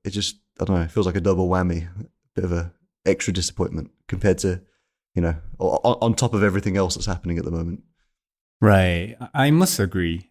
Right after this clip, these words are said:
Speaker 2: And, you know, just to add on to the news, like,
Speaker 1: Mm.
Speaker 2: the governor of Tokyo, Yuriko Koike, also held a press conference yesterday.
Speaker 1: Mm.
Speaker 2: And she had a weird, bizarre, like, slogan on the cardboard.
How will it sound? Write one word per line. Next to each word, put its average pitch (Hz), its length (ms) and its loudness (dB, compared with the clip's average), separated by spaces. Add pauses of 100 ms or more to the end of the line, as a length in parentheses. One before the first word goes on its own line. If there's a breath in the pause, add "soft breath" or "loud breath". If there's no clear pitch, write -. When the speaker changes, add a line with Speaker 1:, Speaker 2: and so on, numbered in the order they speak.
Speaker 2:
And, 107 500 2
you 151 120 2
know, 123 180 4
just 180 240 0
to 196 80 2
add 127 220 6
on 120 220 4
to - 100 -4
the 98 120 2
news, 90 480 0 (140)
like, 120 140 8
Speaker 1:
Mm. 101 160 6
Speaker 2:
the 110 80 4
governor 147 600 4
of 117 260 -2
Tokyo, 95 520 0
Yuriko 110 460 2
Koike, 90 560 -2 (400)
also 113 220 4
held 104 300 2
a 95 280 2
press - 320 -2
conference 92 560 -4
yesterday. 117 500 0 (260)
Speaker 1:
Mm. 104 360 4 (100)
Speaker 2:
And 101 500 4
she 190 280 2
had 240 240 2
a 190 80 6
weird, 117 580 2 (300)
bizarre, 107 600 6
like, 95 220 -2
slogan 101 680 4
on 92 300 0
the 85 460 0 (140)
cardboard. 87 720 0